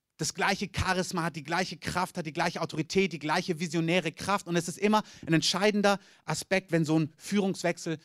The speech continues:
stattfindet. Und was die Leute sehen müssen, ist im geistlichen Kontext, hey,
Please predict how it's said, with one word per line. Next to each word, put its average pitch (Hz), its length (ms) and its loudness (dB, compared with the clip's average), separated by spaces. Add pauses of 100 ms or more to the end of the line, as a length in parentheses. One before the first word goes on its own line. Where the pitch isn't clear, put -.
(120)
stattfindet. 143 640 -2 (180)
Und 175 160 2
was 185 140 0
die 196 80 0
Leute 196 320 4
sehen 226 260 4
müssen, - 220 -4
ist 180 200 -2 (440)
im 156 160 0
geistlichen 196 500 2
Kontext, 156 480 -4
hey, 202 240 0